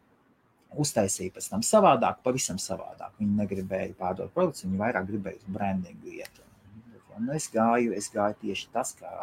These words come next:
tieši to, ka izveidot visu, lai, lai pirktu produktus. Un mājaslapa strādāja un pārdeva produktus ļoti labi, ļoti labi. Tur vidējā produkta cena bija, ā, divi, ā, divi tūkstoši mārciņas, un, un pirmajos trīs mēnešos mājaslapa pārdeva,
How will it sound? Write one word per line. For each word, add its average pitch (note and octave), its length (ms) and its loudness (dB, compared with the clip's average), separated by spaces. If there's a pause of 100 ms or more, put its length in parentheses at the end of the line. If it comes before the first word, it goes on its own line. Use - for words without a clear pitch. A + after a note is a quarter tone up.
(400)
tieši F#2 280 -12
to, G2+ 160 -8
ka F#2 140 -4
izveidot F#2 480 -6
visu, A#2 400 -2
lai, D#2+ 180 -6
lai E2 140 -10 (100)
pirktu - 320 -10
produktus. - 480 -12
Un F#2+ 140 2
mājaslapa B2+ 420 2
strādāja - 640 0
un - 100 -16
pārdeva A#2+ 400 6
produktus G#2+ 540 -2
ļoti A2+ 640 4
labi, - 320 -20 (100)
ļoti F#2+ 380 -10
labi. - 200 -20
Tur F2+ 180 -18
vidējā F#2 260 -6
produkta F#2+ 400 -12
cena C3 260 0
bija, E2 220 -10 (400)
ā, E2+ 160 -2
divi, F#2+ 320 -4
ā, F2+ 240 -8
divi G2 240 -2
tūkstoši - 480 -6
mārciņas, - 580 -4
un, - 440 -10
un F#2 280 -8 (120)
pirmajos F#2+ 420 -8
trīs F#2 240 -12
mēnešos G#2 680 -4 (280)
mājaslapa - 640 -12
pārdeva, G1+ 640 -14